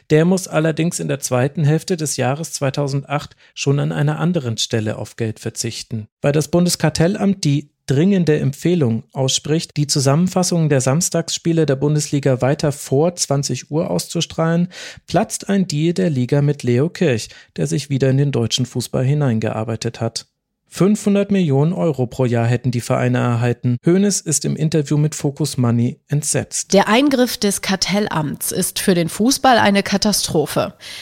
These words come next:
Speaker 2: Dadurch wird die Schere zwischen der Bundesliga und anderen Ligen immer weiter auseinandergehen. Die Vereine der englischen Premier League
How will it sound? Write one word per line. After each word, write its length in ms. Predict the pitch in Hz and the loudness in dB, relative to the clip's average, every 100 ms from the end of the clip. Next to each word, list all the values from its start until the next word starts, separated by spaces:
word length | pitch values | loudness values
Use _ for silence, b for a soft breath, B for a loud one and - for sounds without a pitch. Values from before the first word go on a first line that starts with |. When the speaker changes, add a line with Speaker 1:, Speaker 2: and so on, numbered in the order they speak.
| B | B
Speaker 2:
Dadurch 340 | - 190 233 208 | 4 6 6 4
wird 160 | 214 | 2
die 80 | 190 | 2
Schere 480 | - - 254 262 170 | 2 2 2 2 0
zwischen 460 | - 175 175 180 170 | 0 -2 0 0 2
der 100 | 160 | 2
Bundesliga 680 | 170 233 277 - 214 202 190 | 2 2 2 0 0 2 2
und 240 | 175 - | 2 0
anderen 400 | 220 262 214 208 | 2 2 4 4
Ligen 300 | 190 202 190 | 4 4 2
immer 360 | 214 240 220 165 | 4 4 4 4
weiter 380 | 170 - 165 | 0 2 0
auseinandergehen. 920 | 143 170 202 208 156 151 151 156 - - _ _ B B B - | 0 0 2 2 0 -2 -4 -6 -6 -10 _ _ B B B 0
Die 80 | |
Vereine 500 | 180 196 180 240 294 | 4 4 4 6 6
der 180 | 208 190 | 6 4
englischen 460 | 208 208 202 - 180 | 2 2 2 2 0
Premier 460 | - 220 269 254 | 2 4 6 6
League 340 | 208 202 202 | 4 2 0